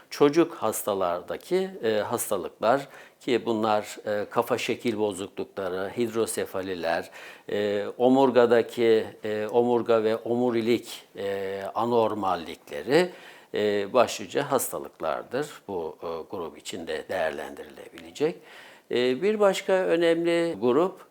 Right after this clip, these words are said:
travmalardır. Çarpma, düşme, e, trafik kazaları gibi, e, f-, olaylarda ortaya çıkan kafatası, beyin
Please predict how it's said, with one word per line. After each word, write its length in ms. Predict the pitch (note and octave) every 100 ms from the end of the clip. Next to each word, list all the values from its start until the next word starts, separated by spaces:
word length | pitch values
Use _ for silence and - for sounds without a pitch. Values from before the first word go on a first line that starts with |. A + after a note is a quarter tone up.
| _ -
travmalardır. 1040 | D3+ D3+ D#3 G#2+ D2 B1+ - - D3 - - _ _ _ _ _ _ - -
Çarpma, 600 | - A#2 - G#2+ G#2+ G#2+
düşme, 540 | A2+ - G2+ G#2+ A2+ - - - -
e, 40 | G2+ G2+ G2+ G2 G2 F#2+ F#2 -
trafik 420 | B2+ A#2 C3+ -
kazaları 680 | A2 F#2 G#2 F2+ F2 E2 A2+
gibi, 600 | G#2 A2 A2 B2+ C3+ -
e, 460 | G#2+ G2+ G2 F#2+ F#2+ F2+
f-, 300 | - - - _ _ _ -
olaylarda 840 | A2+ A2+ G#2 G#2 G#2 F#2 - F#2
ortaya 460 | F#2+ A2 - A2 E2+
çıkan 360 | - - C#3 G3 - - - _
kafatası, 880 | - B2+ E3+ D#3+ A#2 G#2 - E3+ F3+
beyin 520 | A2 B2 B2 C3 A2